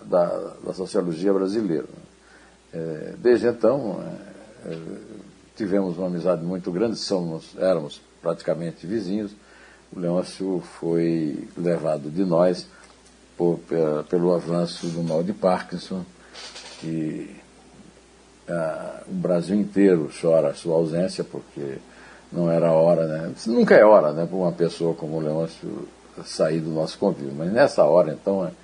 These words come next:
a lucidez dele faz muita falta. E a amizade dele também. Sempre que o Leôncio ia pro exterior, ele trazia algumas coisas pra mim,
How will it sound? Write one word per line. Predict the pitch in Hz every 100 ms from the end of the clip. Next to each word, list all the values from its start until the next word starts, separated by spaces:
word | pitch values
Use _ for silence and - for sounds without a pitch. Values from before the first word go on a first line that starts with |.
| - - - -
a | 85
lucidez | 95 98 101 87 92 85
dele | 95
faz | 92 107 92
muita | 107 110
falta. | - 80 71 85
E | 98
a | 113
amizade | 107 92 98 92 85
dele | 76 95 95 92 - - - - - - - -
também. | 101 82 71 65
Sempre | - 127 -
que | 127
o |
Leôncio | 95 95 92
ia | 90
pro | 85
exterior, | - - 90 98 110
ele |
trazia | 104 110 90 92
algumas | 98 101 98
coisas | - 90 85
pra | - -
mim, | -